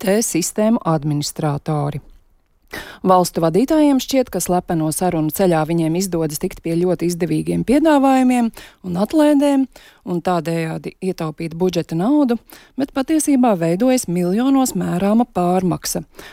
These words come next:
un pastāv milzīgas cenu atšķirības. <clears throat> Jo dažādas valstis nezina, par kādu cenu tās pašas zāles pērk citur. Nereti runa ir par medikamentiem vēža un citu smagu slimību ārstēšanai,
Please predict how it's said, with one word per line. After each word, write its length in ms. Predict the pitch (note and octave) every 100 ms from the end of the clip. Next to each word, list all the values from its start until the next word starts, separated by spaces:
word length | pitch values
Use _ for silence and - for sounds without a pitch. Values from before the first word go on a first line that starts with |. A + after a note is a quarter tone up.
| -
un 140 | F3 F3
pastāv 320 | A3+ D4+ A#3
milzīgas 480 | A#3+ D4 A3+ E3 -
cenu 260 | A3 B3+ F3+
atšķirības. 640 | E3+ - E3 D#2+ - D#3+ - - _ _
<clears throat> 60 | A#3 G3 - _ _ _ _ - - - - F#3+
Jo 300 | F#3 F3 F3+ -
dažādas 560 | F#3+ F#3 F3 E3+ -
valstis 400 | C4 E4 - -
nezina, 400 | G#3 B3+ C4 G3+
par 160 | - E3
kādu 380 | F3+ E3+ D3+ -
cenu 240 | D4 C#4+
tās 240 | - E3 -
pašas 320 | G3 - D3
zāles 340 | F#3 B3 A3+ -
pērk 320 | G#3 A3+ - _ _
citur. 460 | - D#3 - D#3+ - _ _ - - - -
Nereti 400 | F3+ C4+ D4+ A3+
runa 240 | C4+ B3+
ir 80 | A#3 G#3+
par 80 |
medikamentiem 720 | F#3+ G#3+ A3+ F#3+ E3 D#3 E3 D#3+
vēža 460 | F3 A#3 C#4 G3+ E3
un 60 | D#3
citu 300 | - B3 -
smagu 320 | - C#4+ C4
slimību 460 | - C#4 C4+ G#3 A3+
ārstēšanai, 680 | A#3 - A#3+ A3 A3 G#3 G3+